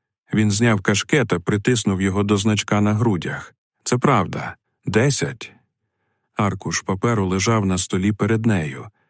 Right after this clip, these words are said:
на діагоналі. Ручка. Надрукована заява Бел.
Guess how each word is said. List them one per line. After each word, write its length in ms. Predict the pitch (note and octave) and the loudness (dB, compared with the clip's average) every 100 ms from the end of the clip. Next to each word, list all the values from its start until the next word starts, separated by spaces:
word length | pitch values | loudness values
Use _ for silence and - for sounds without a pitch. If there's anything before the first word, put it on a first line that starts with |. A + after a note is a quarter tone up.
| _ _ | _ _
на 140 | G#2+ G#2+ | -2 0
діагоналі. 840 | A2 A2+ A#2 C3 F#2 C#2+ - - - _ _ - | 2 2 2 2 0 -4 -10 -14 -20 _ _ 0
Ручка. 640 | C3 F2+ - - F#2+ F#2 - _ _ | 0 0 -2 -6 -8 -10 -16 _ _
Надрукована 720 | - F#2+ F#2+ F2+ A#2 G2 F2+ F2 | -2 0 -2 0 0 2 0 0
заява 640 | F#2 G2+ G#2 F#2 F#2 F#2+ - | 0 2 2 0 -2 -4 -6
Бел. 460 | G2+ G2+ D2+ C#2 | -2 0 -2 -8